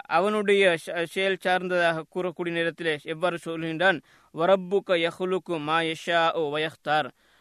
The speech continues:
அல்லாஹ் தஆலா, "ந-, நபியே, உங்களுடைய நாயன் அவன் விரும்பியதை, அவன் நாடியதை அவன் படைக்கின்றான், அவன் நாடியதை தெரிவு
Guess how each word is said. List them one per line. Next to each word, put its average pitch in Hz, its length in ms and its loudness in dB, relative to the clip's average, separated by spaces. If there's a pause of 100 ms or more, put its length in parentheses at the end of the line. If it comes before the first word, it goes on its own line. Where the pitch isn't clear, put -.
(120)
அல்லாஹ் 196 320 4 (100)
தஆலா, 185 340 6 (560)
"ந-, 165 240 -8
நபியே, 180 640 2
உங்களுடைய 196 600 0
நாயன் 180 460 2 (200)
அவன் 170 520 0
விரும்பியதை, 190 720 0
அவன் 175 280 0
நாடியதை 202 680 2
அவன் 175 320 0
படைக்கின்றான், 175 680 0 (240)
அவன் 165 260 0
நாடியதை 190 580 2
தெரிவு 180 240 -4